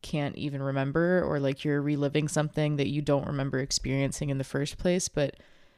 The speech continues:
maybe this time you have a little bit more control over its eternity. Um, it sort of feels like you become an unwritten version of yourself in a very Natasha Bedingfield way. Um,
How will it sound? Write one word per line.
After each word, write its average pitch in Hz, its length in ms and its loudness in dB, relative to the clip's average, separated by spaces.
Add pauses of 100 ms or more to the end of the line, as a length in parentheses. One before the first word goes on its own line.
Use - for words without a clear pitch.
(140)
maybe 160 200 4
this 147 240 4
time 147 300 2
you 143 100 2
have 139 240 2
a - 60 0
little 139 160 4
bit 139 120 2
more 139 160 0
control 139 600 0
over 135 400 0 (500)
its - 260 -4
eternity. - 680 -4 (360)
Um, 147 420 -6 (920)
it - 140 -8
sort 156 120 0
of 147 60 -2
feels 135 240 -4
like 139 160 -4
you 156 80 -6
become 139 560 -4 (480)
an 143 160 -4
unwritten 139 720 -2
version 131 360 -2
of 147 120 -6
yourself - 720 -8
in 160 40 -6
a 147 40 -6
very 143 240 -2
Natasha - 520 -8
Bedingfield 151 600 -10
way. - 320 -10 (680)
Um, 147 460 -8